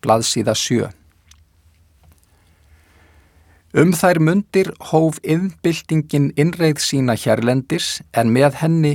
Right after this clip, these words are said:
myndaðist borgarsamfélag á Íslandi. Á sama tíma jókst sjálfstjórn Íslendinga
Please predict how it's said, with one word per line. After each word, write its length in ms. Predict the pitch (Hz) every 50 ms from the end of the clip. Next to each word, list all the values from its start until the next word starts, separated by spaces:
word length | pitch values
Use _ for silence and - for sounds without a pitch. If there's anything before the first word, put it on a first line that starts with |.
| 147 -
myndaðist 720 | - 135 131 139 143 - - 135 110 110 101 - - - - _
borgarsamfélag 1200 | - 123 147 165 160 _ - 147 - - - 156 139 143 139 - - 127 117 110 101 98 104 - - _ _ _ _ _
á 80 | - 98 98
Íslandi. 640 | 95 107 107 - - - 85 78 - - - - - _ _ _ _ _ _ _ _ _ _ _ _ _ _ _ _ _ _ _ _ _ _ _ _ _ _ _ _ _ _ _
Á 160 | - - 107 113
sama 400 | 117 - - 151 156 175 185 180
tíma 480 | 170 - - 160 160 165 165 165 170 170 160 -
jókst 480 | 123 120 135 147 143 - - - -
sjálfstjórn 880 | - - - 123 131 156 160 - - - - 147 151 151 - - - -
Íslendinga 800 | 139 127 117 - - 147 147 143 156 151 151 143 - 147 143